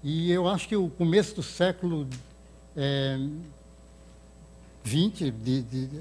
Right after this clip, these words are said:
mudança do século dezenove para o século vinte, foi um período muito bom, porque apareceu Hilbert e ele salva o princípio de Dirichlet.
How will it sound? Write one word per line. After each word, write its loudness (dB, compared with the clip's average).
mudança -2
do -8
século -4
dezenove -2
para -16
o -16
século -4
vinte, -4
foi -2
um -2
período 0
muito 6
bom, -6
porque 0
apareceu 0
Hilbert 2
e 6
ele 4
salva 4
o 0
princípio -4
de -2
Dirichlet. -8